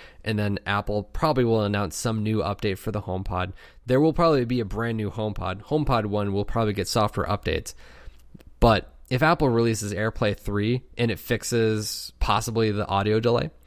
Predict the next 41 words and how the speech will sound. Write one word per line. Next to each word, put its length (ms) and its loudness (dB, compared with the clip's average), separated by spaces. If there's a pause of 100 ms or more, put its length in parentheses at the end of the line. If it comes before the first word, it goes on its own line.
(540)
or 540 4 (400)
if 160 2
it 60 2
makes 260 2
<laughs> 0 -
Siri 400 0
better, 380 -2 (200)
or 240 2
if 160 -2
it 140 0
allows 340 0
stereo 380 -2
pairing 320 0
with 160 -4
Mac, 240 -2 (340)
I 220 2
also 260 2
don't 220 2
wanna 180 0
be 280 -2
reliant 540 0 (140)
on 440 0 (440)
Apple 540 2 (120)
graciously 600 2
saying, 440 -4 (320)
"Oh 120 6
yes, 260 2
and 80 -4
all 300 2
of 80 -4
these 200 -4
features 460 -4
are 60 -2
not 180 0
only 120 2
gonna 160 -2
come 200 -6
to 100 -6
the 120 -4
HomePod 400 -2
one, 340 2